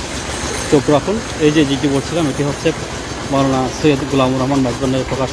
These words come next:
ফাদের বাবা ভান্ডারির, আহ, অস্থায়ী জিয়ারত, আহ, জিয়ারত, জিয়ারতের স্থান কি? আপনি দেখতে পাচ্ছেন, আহ, বাবা ভান্ডারির রজের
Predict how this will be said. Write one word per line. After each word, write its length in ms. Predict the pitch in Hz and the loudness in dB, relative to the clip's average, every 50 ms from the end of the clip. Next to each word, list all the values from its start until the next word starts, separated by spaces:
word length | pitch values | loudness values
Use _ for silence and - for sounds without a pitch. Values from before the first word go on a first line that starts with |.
| - | -2
ফাদের 180 | 147 131 147 143 135 - - - - - - - - - - - - - - - - - - - - - - - | -2 0 0 0 -2 -4 -8 -10 -8 -8 -8 -8 -8 -8 -8 -8 -8 -8 -8 -8 -8 -8 -8 -8 -8 -4 0 2
বাবা 180 | 131 135 139 131 | 4 4 6 6
ভান্ডারির, 400 | 143 156 156 156 156 151 151 139 | 4 4 4 4 4 4 4 2
আহ, 1700 | - - - - - - - - - - - - - - - - - - - - - - - - - - - - 127 127 123 131 - - 147 | 0 -4 -10 -10 -10 -10 -10 -10 -10 -10 -10 -10 -8 -8 -8 -8 -10 -10 -10 -10 -10 -10 -10 -8 -8 -8 -6 -4 -2 0 0 0 0 2 2
অস্থায়ী 540 | 151 - - - - 185 180 185 190 190 190 165 147 131 127 | 2 2 2 2 2 4 4 4 2 2 0 0 -2 0 4
জিয়ারত, 420 | 151 147 147 143 143 123 127 143 | 4 6 6 6 4 2 -2 -4
আহ, 1400 | 156 - - - - - - - - - - - - - - - - 127 127 127 127 127 123 123 127 127 123 117 120 | -6 -6 -6 -10 -10 -10 -10 -10 -10 -10 -10 -10 -10 -10 -10 -8 -6 -4 -2 -2 0 0 0 0 0 0 0 0 2
জিয়ারত, 300 | 135 143 139 139 135 123 - - - - - - - - - - - - - - - - - - - - - - - - - - - - 131 | 4 4 4 4 4 2 -2 -6 -10 -10 -10 -10 -10 -10 -10 -10 -10 -10 -10 -10 -10 -10 -10 -10 -12 -10 -10 -10 -10 -10 -8 -8 -6 -2 2
জিয়ারতের 380 | 143 143 139 127 - 143 135 | 2 4 4 2 0 -2 -2
স্থান 280 | 123 - - 160 147 135 - - | -2 -2 0 2 2 2 2 0
কি? 60 | 180 | -2
আপনি 1600 | 208 - - - - - - - - - - - - - - - - - - - - - - - - - - - 143 143 147 139 - - - - - - - - - - 147 | -2 -4 -6 -10 -12 -12 -12 -10 -10 -10 -10 -10 -10 -10 -10 -10 -10 -12 -12 -12 -12 -12 -10 -12 -12 -10 -4 0 2 2 2 0 -4 -8 -10 -10 -10 -10 -10 -10 -8 -6 -6
দেখতে 180 | 135 - 165 | -4 -2 0
পাচ্ছেন, 340 | 151 156 143 - - 180 214 | 0 0 0 2 0 0 0
আহ, 380 | 220 - 127 123 120 117 117 117 120 - - - - - - - - - - - - - - - - - - - - - - - - - - - - - - - - - - - - - - - | 0 -2 -4 -2 -2 -2 -2 -4 -4 -6 -10 -12 -12 -14 -14 -12 -12 -12 -12 -12 -12 -12 -12 -12 -12 -10 -10 -10 -8 -8 -8 -8 -8 -6 -6 -6 -8 -8 -8 -8 -8 -8 -6 -6 -6 -6 -4 0
বাবা 160 | 135 131 131 127 | 2 2 4 4
ভান্ডারির 320 | 139 139 139 147 143 135 | 4 4 4 4 2 2
রজের 220 | 139 131 127 139 | 2 0 0 -2